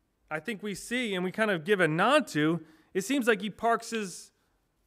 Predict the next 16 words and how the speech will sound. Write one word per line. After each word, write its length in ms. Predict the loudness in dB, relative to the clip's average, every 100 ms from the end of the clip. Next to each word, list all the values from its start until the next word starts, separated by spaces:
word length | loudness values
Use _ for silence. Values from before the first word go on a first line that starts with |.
| _ _ _
car 460 | -4 0 2 4 2
right 300 | 2 0 0
where 500 | 0 2 2 -2 -8 _ _ -8
it 120 | -6
should 320 | -4 -6 -4
be, 280 | -4 -4 -6 -18 _ _ _ _ _ _ _ _ _
refusing 1000 | 0 0 0 2 4 2 0 -2 -2 -6 _ _ _ _ _ _ _ _
to 80 | -6
be 160 | -6
comforted, 540 | -2 0 0 2 0 2
but 120 | -2
still 380 | -2 0 4 4
holding 440 | 6 6 8 6
his 160 | 2 2
hands 360 | 2 2 4
out. 300 | 2 2 0